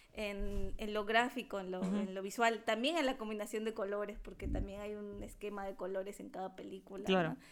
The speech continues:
Speaker 1: Entonces, todo eso creo que, que, que ayuda mucho. Entonces, esos son como mis puntos, la curiosidad, la, las referencias y también el intentar.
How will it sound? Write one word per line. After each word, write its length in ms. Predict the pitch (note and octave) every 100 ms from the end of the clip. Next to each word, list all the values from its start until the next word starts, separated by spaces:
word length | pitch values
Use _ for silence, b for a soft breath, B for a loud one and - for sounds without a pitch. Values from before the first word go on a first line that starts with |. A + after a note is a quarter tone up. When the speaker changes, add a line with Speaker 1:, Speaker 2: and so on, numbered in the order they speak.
| B B B
Speaker 1:
Entonces, 540 | G#3+ A#3 A#3+ A#3+ A#3 -
todo 220 | C#4 C4+
eso 240 | C4+ C#4
creo 240 | C4+ B3+ B3+
que, 420 | B3+ A#3+ G3+ F#3
que, 340 | G3 F#3+ F#3+ F#3
que 80 | F#3+
ayuda 280 | F#3+ G3+ G3+
mucho. 360 | G3+ G3+ C4 G#3
Entonces, 480 | F#3+ G#3 G#3 G#3 - -
esos 240 | - A#3 A3+
son 140 | -
como 320 | - G#3 F#3+
mis 240 | - G3 -
puntos, 240 | G3+ A3
la 100 | A#3
curiosidad, 720 | A3 G#3+ G#3+ A3 G#3+ G#3+ G#3+
la, 300 | G#3 G3+ G3 -
las 200 | G3 G3
referencias 800 | G3+ G3 G3+ G3 - G3 G#3+ - b b b b - - -
y 140 | C4+
también 320 | A#3+ A#3 B3 C4+
el 100 | C4
intentar. 680 | B3 A3 F#3+ F#3 G3+ F#3